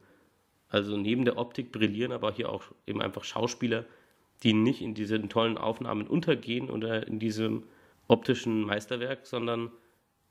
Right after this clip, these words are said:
Michael Fassbender und auch Marion Cotillard und auch der Rest sind richtig, richtig gut und spielen sich die Seele aus dem Leib in manchen Szenen. Also absolute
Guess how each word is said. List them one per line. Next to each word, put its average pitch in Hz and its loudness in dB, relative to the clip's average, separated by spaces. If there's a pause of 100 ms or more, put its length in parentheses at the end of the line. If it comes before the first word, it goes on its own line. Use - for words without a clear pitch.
(180)
Michael 101 -4
Fassbender 113 2
und 107 -2
auch 98 -2
Marion 104 2
Cotillard 110 0
und 110 -2
auch 107 -2
der 101 0
Rest 113 -6 (420)
sind - -2
richtig, 110 2
richtig 113 0
gut 120 2
und 104 -2 (540)
spielen 131 6
sich 117 -4
die 110 -2
Seele 117 2
aus 98 -2
dem 104 -4
Leib 98 -2
in 104 -2
manchen 98 -4
Szenen. 113 0
Also 101 0 (580)
absolute 113 0